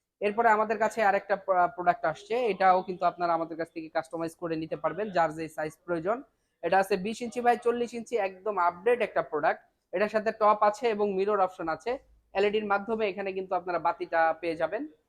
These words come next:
এটাও কিন্তু আমরা বিভিন্ন সাইজ এবং বিভিন্ন কালারে কাস্টমাইজ করে থাকি। এরপরে আমাদের কাছে নেক্সট আরেকটা বেসিন আসছে, এটা হচ্ছে একটু গ্রিনিশ ভাব আছে গ্রানাইটটাতে। এ-, এবং এটার যে প্যাডেলটা, প্যাডেলটাও সেম টেক্সচারে,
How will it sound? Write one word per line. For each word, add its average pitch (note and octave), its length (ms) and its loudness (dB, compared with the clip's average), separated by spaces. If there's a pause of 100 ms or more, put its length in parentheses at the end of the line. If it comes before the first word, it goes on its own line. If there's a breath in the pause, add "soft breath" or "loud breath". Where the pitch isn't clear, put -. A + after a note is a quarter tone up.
(160)
এটাও G3 220 2
কিন্তু G3+ 200 -4
আমরা F3+ 180 4
বিভিন্ন F3 340 -4
সাইজ E3+ 420 -2
এবং E3 220 -4
বিভিন্ন E3 340 -6
কালারে D#3+ 380 -2
কাস্টমাইজ C#3+ 500 -10
করে C#3 140 -12
থাকি। F#3 360 -10 (400)
এরপরে G3 300 0
আমাদের G3+ 280 2
কাছে G#3+ 220 -2
নেক্সট G3+ 280 -2
আরেকটা F#3+ 300 -4
বেসিন F3 280 -6
আসছে, G#3 580 -4
এটা F3+ 140 -2
হচ্ছে F#3 260 -6
একটু F#3 160 -8
গ্রিনিশ F#3 480 -4
ভাব E3 200 2
আছে E3 200 0
গ্রানাইটটাতে। D3+ 640 -2 (420)
এ-, E3+ 300 6
এবং F3+ 380 2
এটার F#3+ 580 6
যে F3+ 120 -2
প্যাডেলটা, F#3 520 0
প্যাডেলটাও F#3 480 0
সেম F3+ 300 -8
টেক্সচারে, F3+ 560 -4